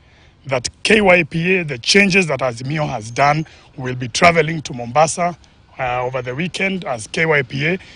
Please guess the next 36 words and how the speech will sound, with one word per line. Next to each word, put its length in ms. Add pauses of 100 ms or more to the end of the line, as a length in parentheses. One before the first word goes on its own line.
(160)
and 160
these 200
changes 520
are 140
final. 480 (400)
We've 200
communicated 840
all 200
the 80
way 240 (120)
to 80
the 120
hierarchy 540
at 100
the 120
top, 260 (560)
and, 240
uh, 260
we'll 140
be 140
going 240
to 100
confirm 480
this 240
down 240
in 100
Mombasa. 600 (480)
And 320
in 180
order 240
for 240
K 160
Y 160
P 200
A 40
to, 220